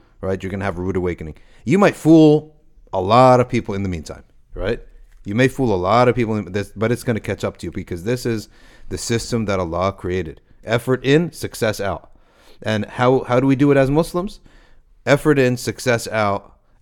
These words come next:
and you have to become humble and put your neck, like the Prophet sallallahu alaihi wasallam, when he entered Mecca, he put his beard,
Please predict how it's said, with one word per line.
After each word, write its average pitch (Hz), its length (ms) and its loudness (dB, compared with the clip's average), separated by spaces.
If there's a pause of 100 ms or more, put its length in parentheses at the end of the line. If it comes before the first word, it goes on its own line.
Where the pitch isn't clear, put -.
and 101 160 -6
you 127 220 2
have 107 220 -2
to 98 60 -12
become 87 320 -8
humble 101 300 -2
and 85 100 -10
put - 220 -4
your 98 120 -2
neck, 104 380 -4 (400)
like 92 180 -8
the 90 60 -10
Prophet 107 220 -2
sallallahu 101 540 -4
alaihi 95 120 -6
wasallam, 131 360 0
when 104 120 0
he 98 60 -4
entered 101 240 -6
Mecca, 143 360 2
he 104 80 -6
put 107 220 -2
his 95 180 -4
beard, 123 440 0